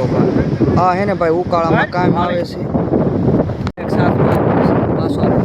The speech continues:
દેશી કસલી આપણે કીધી. વાહ ભાઈ વાહ. હા ભાઈ, ઉકાળામાં બહુ કામની ભાઈ. આ કફ થયો હોય, શરદી થઈ ગઈ હોય તો ભાઈ બધા માટે કામની છે આ કસલી.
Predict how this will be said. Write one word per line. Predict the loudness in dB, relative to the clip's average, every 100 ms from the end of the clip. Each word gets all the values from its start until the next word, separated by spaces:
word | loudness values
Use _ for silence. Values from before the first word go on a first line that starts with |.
| -2
દેશી | -4 -4
કસલી | -4 -2 -2
આપણે | -2 -4
કીધી. | -6 -6 -6 -6 -6 -6 -6 -8 -8 -8 -6 -6 -6 -6 -6 -8 -8 -10 -10 -6
વાહ | -6 -6
ભાઈ | -6 -6
વાહ. | -6
હા | -4 -2
ભાઈ, | 0 -2
ઉકાળામાં | -2 0 0 0 0
બહુ | 0
કામની | 2 0 -2 -2 -4
ભાઈ. | -4 -4
આ | -6 -6 -6 -2
કફ | -2 -2 -6
થયો | -6 -4 -2
હોય, | -2 -2 -4 -6 -8 -10 -6
શરદી | -4 -4 -4 -6 -6
થઈ | -8
ગઈ | -6
હોય | -6 -4 -4
તો |
ભાઈ | -4 -6 -8
બધા | -8 -10 -4 -2
માટે | 0 0 0
કામની | 0 0 0 2
છે | 2 0
આ | -4
કસલી. | -8 -8 -8